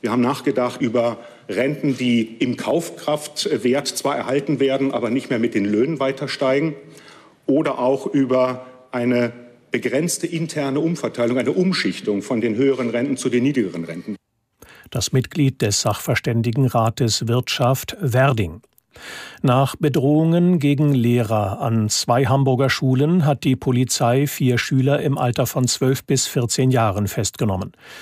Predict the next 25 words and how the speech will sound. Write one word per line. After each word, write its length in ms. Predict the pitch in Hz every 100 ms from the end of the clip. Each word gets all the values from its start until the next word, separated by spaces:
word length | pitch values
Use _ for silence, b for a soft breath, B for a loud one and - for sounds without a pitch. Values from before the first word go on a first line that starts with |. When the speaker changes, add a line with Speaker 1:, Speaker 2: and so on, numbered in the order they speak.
| B B
Speaker 2:
Bei 120 | 104
ihnen 300 | - 127 135
seien 440 | 120 113 120 127
zwei 340 | - 127 120 117
Spielzeugwaffen 920 | - 160 165 - 117 - 110 - 120
sichergestellt 720 | 120 113 113 117 - 113 -
worden, 240 | 110 110 110
hieß 260 | 120 113
es 220 | 156 123
in 160 | - 139
einer 240 | 131 113
Mitteilung. 580 | 120 120 - 101 98 107 - B B B B
Zunächst 500 | - 123 127 147 -
war 140 | 147
nur 320 | 139 139 143 147
ein 160 | 143
Vorfall 800 | 135 - 127 127 - 131 139 139
an 160 | 135 131
einer 260 | 131 131
Schule 360 | 131 - 143 139
im 100 | 135
Stadtteil 540 | - 123 120 - 127
Blankenese 640 | 123 127 123 131 139 147 127
gemeldet 500 | 117 107 104 120 -
worden, 300 | 117 131